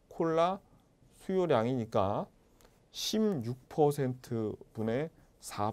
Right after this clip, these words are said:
퍼센트입니다. 그러니까 요거 사분의 일이잖아요. 영점이오네요.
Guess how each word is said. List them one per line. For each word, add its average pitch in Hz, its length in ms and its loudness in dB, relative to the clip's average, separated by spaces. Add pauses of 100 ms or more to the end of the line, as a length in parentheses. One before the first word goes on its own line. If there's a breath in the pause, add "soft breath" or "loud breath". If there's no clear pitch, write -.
(120)
퍼센트입니다. 127 1000 -4 (600 soft breath)
그러니까 131 200 0
요거 123 120 0
사분의 131 600 0
일이잖아요. 113 500 -2 (560 loud breath)
영점이오네요. 113 1700 -4